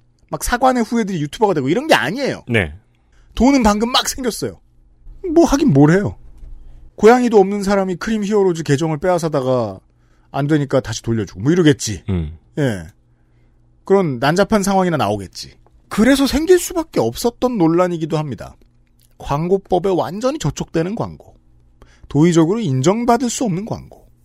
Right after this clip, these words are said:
Speaker 1: 다만 도의적으로 인정받을 수 없고 광고법에 저촉되는 광고는 우리가 레가시 미디어에서 맨날 보거든요. 생일인데도 불구하고 자기 회사 세탁기를 들여다보고 있는 이재용 부삼성님 사진이 나와요. "야,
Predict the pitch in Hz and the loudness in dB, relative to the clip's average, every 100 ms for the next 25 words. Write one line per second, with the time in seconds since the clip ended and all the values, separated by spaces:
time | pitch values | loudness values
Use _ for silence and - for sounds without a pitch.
0 | _ _ _ _ _ _ - - - - | _ _ _ _ _ _ -20 -20 -20 -4
1 | 196 226 311 202 175 226 339 311 175 185 | 0 2 0 -2 0 2 2 2 0 -2
2 | 285 - 247 - 113 - 107 139 _ - | -2 -2 -4 -4 -4 -4 -10 -10 _ -20
3 | - 180 226 - - - - - - 220 | -6 -4 -4 -6 -4 -2 -4 -6 -6 -6
4 | 208 147 131 117 90 117 _ - _ _ | -4 -6 -4 -6 -8 -14 _ -20 _ _
5 | _ 277 359 311 170 202 285 - 320 330 | _ -6 -4 -2 0 0 0 -4 -4 -4
6 | 269 151 180 320 403 349 254 151 156 - | -4 -6 -6 -6 -6 -4 -4 -4 -10 -14
7 | _ _ _ _ _ _ - 285 311 302 | _ _ _ _ _ _ -2 0 2 0
8 | 294 277 233 208 190 202 226 214 208 190 | 0 -2 -2 -4 -6 -2 2 2 2 -6
9 | 170 175 226 226 208 202 226 240 - 220 | -4 -4 -2 -2 -4 -4 -4 -4 -4 -4
10 | 185 185 196 180 190 180 170 165 143 160 | 2 4 4 0 -6 -4 -6 -8 -10 -8
11 | 185 208 196 175 - 190 190 180 165 156 | 0 2 4 0 -2 0 0 0 -2 -4
12 | 147 139 127 151 147 123 80 62 - _ | -4 -6 -6 -4 -2 -4 -8 -12 -18 _
13 | _ _ _ - | _ _ _ 0